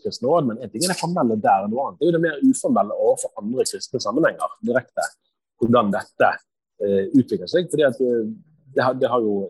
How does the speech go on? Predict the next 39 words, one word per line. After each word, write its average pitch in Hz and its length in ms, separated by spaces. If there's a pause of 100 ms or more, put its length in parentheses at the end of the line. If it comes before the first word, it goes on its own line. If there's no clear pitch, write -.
igjen, 113 240
her 110 160
foreligger 107 320
det 107 80
ikke 143 140
nødvendigvis 120 260
så 117 80
mange 113 160
referater 113 720
alltid, 110 240
men, 107 140 (360)
men, 107 380
eh, 92 420 (460)
inntrykket 147 400
har 120 80
vært 104 240
at 90 80
denne 104 160
sammenhengen 101 400
egentlig 107 240
ikke 110 100
ønsket - 260
så 92 80
veldig 87 180
mye - 100
kontakt - 320
med 95 240
andre 90 400 (160)
kristne 98 240
kirker, 98 320
og - 40
så 113 160
litt 92 160
ned 101 280
på 95 120
de, 185 140 (580)
eh, 95 220 (100)
mens 170 320
nå, 165 60